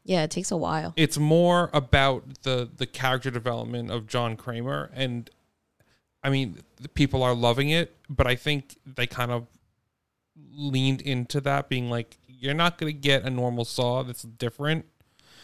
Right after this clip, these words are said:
Speaker 2: So that's why the people are, are loving it. Then they're not, because I can see people, like, being, walking into this and being like, "There were four traps." Not even four. If there were four traps, that was a lot.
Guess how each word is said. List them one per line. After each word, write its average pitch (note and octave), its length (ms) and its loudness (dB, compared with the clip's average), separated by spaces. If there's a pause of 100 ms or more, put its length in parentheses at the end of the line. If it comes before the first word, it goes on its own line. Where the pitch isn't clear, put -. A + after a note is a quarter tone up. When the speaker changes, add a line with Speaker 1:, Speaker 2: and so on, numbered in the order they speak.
(180)
Speaker 2:
So - 140 -2
that's B2 280 0
why C#3 100 4
the B2+ 100 0
people B2 340 0
are, A#2 360 -2
are A#2 160 -4
loving A#2 400 2
it. - 260 -4
Then B2 280 -2
they're A#2+ 100 0
not, B2 220 -4
because C3 260 0
I C#3 80 -2
can F3+ 180 0
see E3 140 -2
people, C#3 300 -2
like, B2 180 0 (220)
being, B2+ 240 -2
walking B2+ 300 0
into B2 180 -2
this A#2+ 180 -4
and A2+ 100 -4
being A#2 200 0
like, A2+ 240 -6 (560)
"There C3 100 -2
were A#2+ 100 2
four A#2 220 2
traps." - 440 -8 (360)
Not D#3 260 4
even C3+ 240 2
four. B2 340 -2
If D3+ 140 -4
there C#3+ 120 4
were C3 80 4
four C3 220 2
traps, A#2+ 360 0
that B2+ 180 -2
was A2+ 120 -2
a A#2 60 -2
lot. G#2+ 280 -8